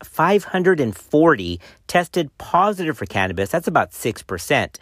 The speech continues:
That means that they used it likely in the first six to fourteen weeks of their pregnancy based on the time when the urine was collected. The study found that using cannabis early in pregnancy was associated with later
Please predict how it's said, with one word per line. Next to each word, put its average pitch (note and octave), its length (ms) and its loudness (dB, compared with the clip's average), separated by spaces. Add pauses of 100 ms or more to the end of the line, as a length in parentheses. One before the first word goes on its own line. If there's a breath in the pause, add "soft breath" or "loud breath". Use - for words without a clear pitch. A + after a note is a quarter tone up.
(420 loud breath)
That A#2+ 240 2
means B2+ 400 2
that A#2 160 0
they B2 80 0
used A#2 500 -2
it A2 100 0
likely G#2+ 600 0
in G#2+ 80 -2
the G2 80 -4
first - 520 -2
six - 400 -2
to F#2 160 0
fourteen C3+ 520 0
weeks A#2+ 240 -2
of F#2+ 80 -4
their F#2 100 -2
pregnancy C#3 680 -2 (340 loud breath)
based F3 260 2
on F3 80 0
the C3+ 80 4
time E3 340 2
when B2+ 100 0
the B2 100 -2
urine F#2+ 320 -2
was G2+ 160 -2
collected. B2 720 -2 (400)
The B2 100 2
study B2 260 0
found A2 280 0
that G#2+ 80 -2
using A#2+ 280 -4
cannabis C#3+ 460 -2
early A#2+ 400 0
in F2 100 -4
pregnancy F2 600 -4 (300 loud breath)
was C3+ 200 4
associated C3 680 2
with A2 140 0
later D3 360 2